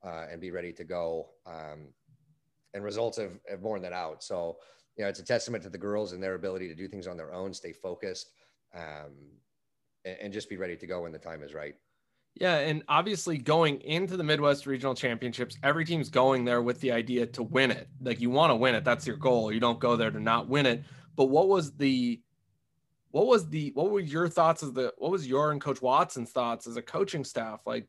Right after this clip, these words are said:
Speaker 2: did you really, did you, was that on your back, on the back of your mind? Like, "Hey, we could win this"? 'Cause,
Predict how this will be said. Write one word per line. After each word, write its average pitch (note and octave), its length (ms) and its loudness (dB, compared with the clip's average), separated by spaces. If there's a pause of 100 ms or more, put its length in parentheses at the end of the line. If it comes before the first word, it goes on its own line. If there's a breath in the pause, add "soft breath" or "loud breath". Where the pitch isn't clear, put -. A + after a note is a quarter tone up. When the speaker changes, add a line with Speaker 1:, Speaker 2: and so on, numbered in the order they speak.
Speaker 2:
did C3+ 160 -4
you D#3 160 -2
really, D#3+ 380 2 (220)
did C#3 140 -4
you, C#3+ 160 0
was A#2+ 140 -2
that D#3+ 220 4
on D#3 180 2
your D3 100 -4
back, C#3+ 240 -2
on C3+ 240 0
the C3+ 60 -4
back C3+ 160 0
of - 80 -14
your B2+ 80 -4
mind? D3 280 0
Like, A#2+ 140 -4
"Hey, D#3 160 -2
we B2 300 -2
could B2 220 -4
win B2 260 -2
this"? D#3+ 240 0
'Cause, A#2 280 -2